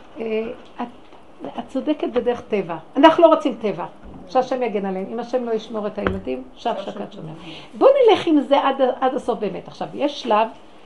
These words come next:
Speaker 1: שאת יכולה לבוא לדבר עם השכנים, אבל מתוך המקום הזה שאת מחוברת להשם. כי כשאני באה אליהם בעצבים, אני לא מחוברת להשם.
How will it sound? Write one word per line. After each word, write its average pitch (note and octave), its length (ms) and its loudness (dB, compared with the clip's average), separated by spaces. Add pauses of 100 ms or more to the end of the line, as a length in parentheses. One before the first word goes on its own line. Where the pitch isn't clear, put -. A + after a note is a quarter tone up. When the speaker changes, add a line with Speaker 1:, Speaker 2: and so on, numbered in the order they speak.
(180)
Speaker 1:
שאת G3+ 300 -8
יכולה G3 360 -2
לבוא A3+ 220 -4
לדבר G3+ 280 -6
עם G3+ 120 -6
השכנים, F#3 400 -8
אבל F3+ 180 -6
מתוך F#3+ 320 -4
המקום G#3+ 360 -4
הזה F#3+ 320 -2 (100)
שאת - 260 -14
מחוברת F#3 520 -12
להשם. D#3+ 360 -14 (1500)
כי G3 140 -6
כשאני A#3 380 0
באה C#4+ 200 2
אליהם D4 240 4
בעצבים, G#3 720 2 (280)
אני G3 140 -2
לא G#3+ 80 -6
מחוברת F3+ 440 -12
להשם. D3+ 300 -12